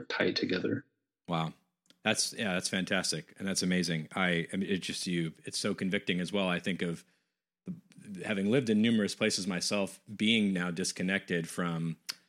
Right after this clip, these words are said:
Speaker 2: a place that I am, I'm generationally connected to, but ancestrally,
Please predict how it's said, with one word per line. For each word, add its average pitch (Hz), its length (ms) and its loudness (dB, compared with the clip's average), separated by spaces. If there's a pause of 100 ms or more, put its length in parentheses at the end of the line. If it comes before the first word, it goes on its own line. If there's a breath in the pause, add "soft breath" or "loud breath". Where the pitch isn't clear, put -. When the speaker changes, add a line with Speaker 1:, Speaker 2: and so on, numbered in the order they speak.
(120 loud breath)
Speaker 2:
a 98 60 -8
place 95 540 0
that 87 180 -2
I 87 140 0
am, 85 300 -2 (420)
I'm 98 180 0
generationally 107 880 2
connected 85 500 -2
to, 85 340 2
but 82 360 -4
ancestrally, 92 840 0